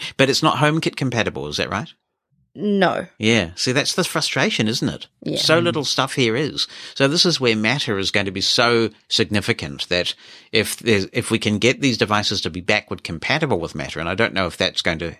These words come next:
Speaker 1: happen or not, suddenly a lot of devices will start working with the iPhone that didn't before. And there's a new Home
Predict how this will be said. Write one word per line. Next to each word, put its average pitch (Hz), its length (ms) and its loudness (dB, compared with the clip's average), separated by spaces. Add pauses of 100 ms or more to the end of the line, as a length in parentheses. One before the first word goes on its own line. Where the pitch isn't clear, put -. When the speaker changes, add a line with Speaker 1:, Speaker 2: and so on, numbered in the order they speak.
Speaker 1:
happen 87 280 -6
or 78 120 -10
not, 107 320 -2 (400)
suddenly 131 460 2
a 82 60 0
lot 98 360 2
of 92 180 -2
devices 90 640 2
will 104 320 0
start 95 380 0
working 82 580 -2
with 82 220 -2
the 85 100 2
iPhone 76 400 0
that 85 160 -8
didn't 95 300 0
before. 73 380 -2 (360)
And 78 320 -2
there's 80 280 2
a 80 40 0
new 98 220 4
Home 101 440 2